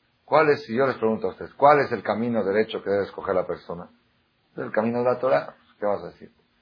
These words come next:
Ser bueno, ser buena persona, pues, portarse bien,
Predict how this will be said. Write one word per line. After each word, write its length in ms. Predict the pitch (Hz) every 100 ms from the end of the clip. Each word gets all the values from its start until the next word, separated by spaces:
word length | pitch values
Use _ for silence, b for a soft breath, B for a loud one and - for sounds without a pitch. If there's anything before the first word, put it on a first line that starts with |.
| _ _ _ _ _ _ _
Ser 140 | 113
bueno, 400 | 107 127 139 117
ser 160 | 110 98
buena 240 | 104 104
persona, 640 | 95 90 - 117 113 98 98
pues, 120 | -
portarse 420 | 85 85 98 95
bien, 480 | 90 107 113 104 -